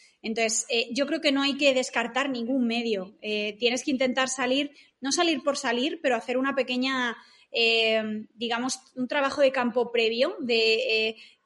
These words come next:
en qué medios de comunicación tiene sentido que aparezcamos. Eh, es decir, eh, ¿qué me interesa? Medios de economía digital, pero a lo mejor también puedo salir en medios de puramente startups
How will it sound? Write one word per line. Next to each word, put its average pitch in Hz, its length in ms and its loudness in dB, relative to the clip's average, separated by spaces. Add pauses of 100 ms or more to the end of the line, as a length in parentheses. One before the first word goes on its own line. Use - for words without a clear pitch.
(240)
en 247 220 0
qué 285 140 6
medios 302 300 4
de 302 60 -2
comunicación 262 600 -2
tiene 254 180 -2
sentido 240 500 -2
que 220 60 -2
aparezcamos. 208 880 -6 (320)
Eh, 208 300 -2
es 220 160 -4
decir, 220 440 -4
eh, 214 640 -4
¿qué 254 100 0
me 254 100 0
interesa? 208 500 -2
Medios 247 580 0 (480)
de 233 320 0
economía 240 480 0
digital, 247 540 0 (240)
pero 226 160 0
a 220 60 0
lo 220 60 -2
mejor 220 280 -6
también 240 360 0
puedo 233 160 0
salir 233 320 0
en 226 140 0
medios 226 540 -2 (240)
de 220 140 -2
puramente 226 640 -4
startups 233 640 -2